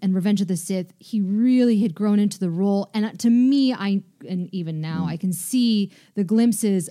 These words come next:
Speaker 1: of Obi-Wan, uh, the Elder, in the younger version, like, with his dry sense of humor.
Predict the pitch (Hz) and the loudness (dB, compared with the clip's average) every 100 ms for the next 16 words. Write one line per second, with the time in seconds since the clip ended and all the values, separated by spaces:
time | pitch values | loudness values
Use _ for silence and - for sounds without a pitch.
0 | - 185 - 208 196 180 180 175 170 165 | -8 -8 -4 -2 0 0 -2 -4 -6 -8
1 | _ _ - - - 254 240 240 320 302 | _ _ -20 -18 -12 -4 -2 0 0 2
2 | 202 190 190 _ 240 226 202 196 190 180 | 0 -2 -6 _ 0 2 2 2 -2 -2
3 | 180 156 175 156 165 147 160 165 165 151 | -6 -4 -6 -4 -6 -8 -6 -6 -4 -6
4 | 143 180 180 165 180 175 160 - 294 277 | -6 -6 -4 -4 -6 -6 -8 -4 0 0